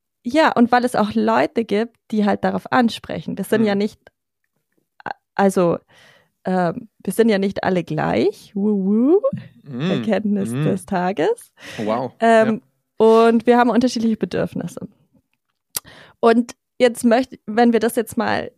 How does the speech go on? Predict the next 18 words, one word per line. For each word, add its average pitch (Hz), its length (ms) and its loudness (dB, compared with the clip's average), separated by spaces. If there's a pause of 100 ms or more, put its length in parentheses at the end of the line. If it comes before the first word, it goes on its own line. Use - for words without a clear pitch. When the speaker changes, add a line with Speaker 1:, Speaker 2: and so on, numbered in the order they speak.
(140)
Speaker 1:
extrahieren 247 880 -6
und 226 240 -8
auf 202 160 -4
die - 140 -8
Organisationsebene 208 1040 -6
bringen, 185 440 -6 (380)
weil 202 120 0
du 220 100 2
das 214 140 -2
vorhin 240 300 0
auch 247 140 0
schon 240 180 -2
ein 220 60 2
bisschen 226 320 -2
angesprochen 208 720 -2
hast 202 260 -4
zum 208 140 -4
Thema, 202 460 -2